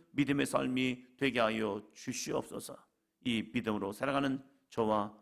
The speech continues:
여러분이 되시고, 오늘 수요 속회 모임이 있습니다.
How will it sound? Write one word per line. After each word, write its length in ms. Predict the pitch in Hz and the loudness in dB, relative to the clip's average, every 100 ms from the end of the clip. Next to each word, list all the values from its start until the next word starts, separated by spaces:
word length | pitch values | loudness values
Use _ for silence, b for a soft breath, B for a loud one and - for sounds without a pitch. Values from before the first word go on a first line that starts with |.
| _ 127 | _ 2
여러분이 240 | 139 135 | 4 4
되시고, 440 | 113 110 - - _ _ - | 0 -4 -12 -20 _ _ 0
오늘 240 | 123 113 | 2 2
수요 640 | - 180 170 139 185 190 - _ | 0 2 4 4 2 -2 -16 _
속회 540 | _ 156 - 139 135 135 - _ _ _ | _ -8 0 2 2 0 -12 _ _ _
모임이 360 | - 131 113 110 | 2 4 6 2
있습니다. 580 | 107 - - - - | -2 -6 -8 -10 -14